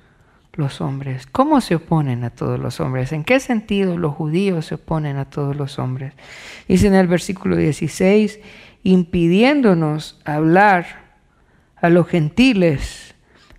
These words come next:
para que éstos se salven". ¿Por qué hay esta batalla contra la predicación de la palabra de Dios? Es porque la salvación viene a las personas por medio de la predicación del Evangelio.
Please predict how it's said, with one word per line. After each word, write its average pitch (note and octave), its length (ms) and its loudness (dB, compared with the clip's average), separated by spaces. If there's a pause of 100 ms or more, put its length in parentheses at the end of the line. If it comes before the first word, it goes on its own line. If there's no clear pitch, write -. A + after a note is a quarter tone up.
(120)
para D#3 320 2
que D#3 240 2
éstos E3 640 -6
se - 260 -6
salven". C3 640 -8 (880)
¿Por F3 240 0
qué A3 260 2
hay D#3 220 2
esta C#3 300 -2
batalla C3 720 -6 (160)
contra D3+ 340 -4
la C#3+ 180 -2
predicación D3+ 680 -2
de C3+ 80 -2
la C3 160 -4
palabra C3+ 340 -4
de B2+ 80 -6
Dios? B2+ 380 -10 (420)
Es F3 120 0
porque F#3 360 2
la D3+ 160 2
salvación E3 720 0
viene A#3 380 2
a F3+ 40 0
las D#3+ 140 -2
personas F#3 560 -2
por D#3 240 -4
medio G#3 420 2
de F#3 80 4
la F3 200 -2
predicación D#3+ 680 -2
del D3+ 160 -2
Evangelio. B2+ 580 -8